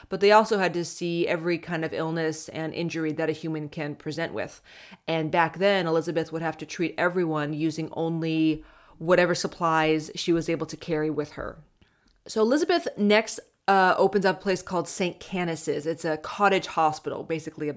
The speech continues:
a little medical clinic in a home. And she focused there on delivering babies and helping people to recover from severe injuries and illnesses.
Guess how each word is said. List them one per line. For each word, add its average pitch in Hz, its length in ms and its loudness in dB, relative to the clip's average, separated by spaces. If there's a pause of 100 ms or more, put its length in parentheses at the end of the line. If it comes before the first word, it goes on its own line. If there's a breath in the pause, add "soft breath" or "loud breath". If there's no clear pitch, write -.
(100)
a - 140 -8
little 147 240 -6
medical 156 360 -2
clinic 151 380 -8
in 143 80 -8
a 135 60 -10
home. 143 340 -8 (380 loud breath)
And 175 180 -4
she 208 80 -4
focused 233 460 4
there 190 280 6
on 180 140 2
delivering 175 380 0
babies 156 480 0
and 156 260 -6
helping 180 220 -4
people 175 300 -4
to 170 120 -8
recover 156 460 -2
from 156 240 -4
severe 151 640 -2
injuries 151 720 -4
and 143 240 -10
illnesses. - 720 -10